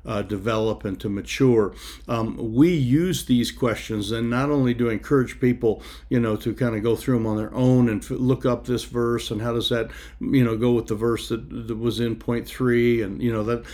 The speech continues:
that kinda thing. What are several ways we can apply, you know, point number two, uh, in, in your life? What are some ways that this would, uh, what would this look like in your life? You know,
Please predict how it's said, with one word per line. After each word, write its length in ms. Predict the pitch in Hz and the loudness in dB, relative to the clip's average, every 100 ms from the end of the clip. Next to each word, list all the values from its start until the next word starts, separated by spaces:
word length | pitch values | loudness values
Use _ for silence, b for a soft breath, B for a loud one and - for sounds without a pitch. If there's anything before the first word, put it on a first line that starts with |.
| B - | B -6
that 160 | 117 | -2
kinda 180 | - 110 | 0 -2
thing. 260 | 104 113 110 | -2 -2 0
What 140 | 127 | 2
are 80 | 123 | 2
several 420 | - 131 117 120 | 0 -2 2 2
ways 280 | 117 117 110 | 4 2 0
we 100 | 117 | -6
can 140 | 107 | -6
apply, 640 | 104 - 123 113 113 110 104 B B - | -8 -4 -2 -2 -2 -2 -4 B B -4
you 80 | |
know, 80 | 113 | -4
point 260 | - 123 117 | 0 -2 0
number 200 | 113 104 | -2 -4
two, 760 | - 160 147 139 135 131 123 B B - | 0 6 8 8 8 6 4 B B -4
uh, 280 | 107 107 107 | -2 -2 0
in, 200 | 123 123 | 0 0
in 180 | 117 110 | 0 0
your 220 | 127 135 | 4 4
life? 360 | 120 120 131 120 | 2 0 0 -2
What 100 | 110 | -2
are 60 | |
some 240 | - 107 110 | -4 -4 -2
ways 400 | 113 110 104 107 | 0 0 0 0
that 240 | 104 - | -2 -2
this 260 | 107 101 117 | -4 -2 0
would, 260 | 107 101 B B B | 0 0 B B B
uh, 240 | 120 101 98 | -6 -4 -2
what 240 | 117 117 | 0 2
would 120 | 127 | 2
this 240 | 120 117 113 | 2 -2 -2
look 360 | 110 120 117 | 0 0 0
like 340 | 110 113 113 - | -2 -2 -2 -2
in 120 | 101 | -2
your 220 | 107 131 | 2 4
life? 420 | 123 117 117 110 | 4 4 2 0
You 60 | 131 | 0
know, 120 | 120 | 0